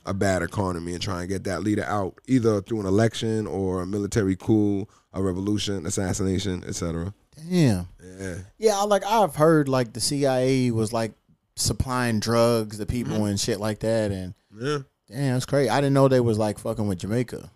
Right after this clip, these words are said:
Speaker 1: Yeah, well, it's everywhere, man. It's, it's, it's like, like, when, when, when, when I started doing the research, I kinda realized it's just kind of a, a, a pattern. Like, originally in the Vietnam War, when you look at, like, Laos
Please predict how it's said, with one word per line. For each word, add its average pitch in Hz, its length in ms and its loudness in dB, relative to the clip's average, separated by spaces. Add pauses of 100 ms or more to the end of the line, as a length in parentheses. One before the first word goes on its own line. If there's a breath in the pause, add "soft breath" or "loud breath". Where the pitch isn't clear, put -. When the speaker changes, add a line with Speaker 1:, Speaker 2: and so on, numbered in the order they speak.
Speaker 1:
Yeah, 147 240 8
well, 151 160 10
it's 135 200 6
everywhere, 127 500 4
man. 104 300 -2
It's, 101 160 -2
it's, 110 180 -2
it's 101 140 -4
like, 98 200 2
like, 98 220 0
when, 101 260 -4
when, 120 400 0
when, 113 140 2
when 110 120 4
I 107 140 4
started 131 300 4
doing 120 120 2
the 110 60 2
research, 123 360 0
I 95 80 2
kinda 98 260 -2
realized 95 420 2
it's 95 120 -4
just 98 160 -4
kind 95 220 -6
of 87 100 -8
a, 85 100 -6
a, 82 400 -6 (420)
a - 60 -8
pattern. 117 420 2
Like, 92 160 -2
originally 131 380 4
in 120 80 2
the 113 60 6
Vietnam 113 560 2
War, 101 240 4
when 98 100 -2
you 107 60 2
look 104 160 4
at, 98 60 2
like, 92 160 2
Laos 101 640 4